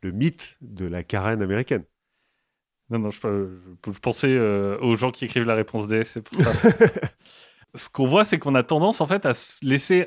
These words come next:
Speaker 2: influencer aussi par notre, euh, système un qui va tirer des conclusions assez rapides de, des choses qui vont en premier.
Speaker 1: Mhm.
Speaker 2: C'est pour ça que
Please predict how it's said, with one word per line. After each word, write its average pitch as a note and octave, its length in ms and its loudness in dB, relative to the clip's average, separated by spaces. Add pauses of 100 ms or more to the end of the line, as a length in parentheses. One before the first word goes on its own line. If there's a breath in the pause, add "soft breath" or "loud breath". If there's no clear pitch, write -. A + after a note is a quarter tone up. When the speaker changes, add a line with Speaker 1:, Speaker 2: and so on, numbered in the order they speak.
Speaker 2:
influencer C#3 600 0
aussi E3+ 460 2 (640)
par D#3 180 6
notre, C#3 340 -2
euh, A2+ 300 6
système B2+ 460 -4
un G3 160 0
qui C#3 160 -2
va B2+ 160 4
tirer D3 260 0
des C#3 100 2
conclusions C3 460 -4
assez C3+ 180 0
rapides A#2+ 440 -2 (400)
de, D#3 320 6
des B2+ 180 2
choses E3+ 220 0
qui C#3+ 100 -8
vont C3+ 80 -4
en C#3 60 -6
premier. C#3 300 -4 (100)
Speaker 1:
Mhm. C3 260 -2
Speaker 2:
C'est C3+ 80 2
pour C3 120 0
ça A3 140 2
que C#3+ 200 0